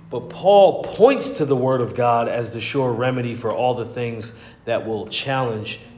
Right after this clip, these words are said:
the faith of those who are in Corinth. And he says it, "In everything you were enriched." He doesn't just say this in a vacuum. He says, "In everything you were enriched," but it is with regard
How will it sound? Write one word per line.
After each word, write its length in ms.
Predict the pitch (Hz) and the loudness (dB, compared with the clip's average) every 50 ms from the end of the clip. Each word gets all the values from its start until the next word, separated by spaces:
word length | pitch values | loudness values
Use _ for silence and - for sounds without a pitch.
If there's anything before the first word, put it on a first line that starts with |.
| - | -20
the 60 | - - | -20 -14
faith 340 | - - 131 127 123 120 | -10 -8 -6 -6 -6 -6
of 140 | 117 107 95 | -6 -6 -4
those 300 | 110 113 110 110 107 107 | -4 -2 -2 -2 -4 -6
who 120 | 110 110 107 | -6 -6 -6
are 200 | 107 104 101 95 | -6 -6 -8 -10
in 60 | - | -12
Corinth. 400 | - - 113 107 95 82 78 - - - - _ _ _ - - - _ _ - - - - - - - - - _ _ _ - - - _ _ _ _ _ _ _ _ _ _ _ | -12 -10 -10 -10 -10 -12 -16 -18 -20 -20 -20 _ _ _ -20 -20 -20 _ _ -20 -20 -20 -20 -20 -20 -20 -20 -20 _ _ _ -20 -20 -20 _ _ _ _ _ _ _ _ _ _ _
And 100 | 123 139 | -6 -4
he 120 | 156 165 | -4 -4
says 320 | 156 - 196 208 190 - | 0 2 4 4 4 2
it, 140 | - - - | 0 -6 -8
"In 100 | 110 127 | -4 -2
everything 440 | 147 170 175 185 175 - 175 165 165 | -2 -2 -2 -4 -4 -4 -2 -2 0
you 140 | 165 156 156 | 0 0 4
were 200 | 147 156 156 156 | 4 4 4 4
enriched." 600 | 156 147 160 196 185 - - - - - - - - - - - - - - _ _ - - - - - - - | 2 0 0 0 0 -2 -2 -6 -10 -12 -14 -16 -20 -20 -20 -20 -20 -20 -20 _ _ -20 -20 -20 -20 -20 -20 -10
He 120 | - 147 | -4 0
doesn't 280 | 156 175 190 185 180 165 | 0 2 2 0 -2 -4
just 240 | 175 160 151 - - | -4 -6 -6 -4 -2
say 180 | 165 160 160 | -2 -2 -2
this 180 | 147 147 - - | -2 -6 -8 -8
in 80 | 143 139 | -8 -8
a 40 | 127 | -6
vacuum. 460 | 131 143 156 165 147 - - - - - - - - - - - - _ _ | -4 -4 -4 -4 -4 -6 -10 -14 -18 -20 -20 -20 -20 -20 -20 -20 -20 _ _
He 100 | 127 131 | -16 -14
says, 260 | - - 156 143 131 | -4 -2 -2 -2 -2
"In 80 | 127 127 | -4 -4
everything 640 | 135 151 156 156 151 - 156 151 147 143 139 - - - - - - - - | -4 -2 -2 -4 -4 -4 -4 -4 -4 -4 -8 -10 -14 -18 -20 -20 -20 -20 -14
you 80 | 120 131 | -10 -4
were 180 | 143 147 143 | -4 -2 -2
enriched," 480 | 139 139 139 165 170 143 - - - - | -2 -4 -2 0 0 0 0 -2 -6 -6
but 280 | 131 135 120 - - - - - - - _ - | -4 -4 -4 -4 -8 -14 -18 -20 -20 -18 _ -2
it 120 | 147 165 | 0 0
is 160 | 170 156 131 | 0 -2 0
with 200 | 135 143 143 143 | 0 0 0 0
regard 840 | 143 131 120 107 107 139 147 170 175 160 139 127 123 127 - - - | -2 -6 -8 -2 2 4 6 8 8 8 6 4 2 -2 -6 -10 -14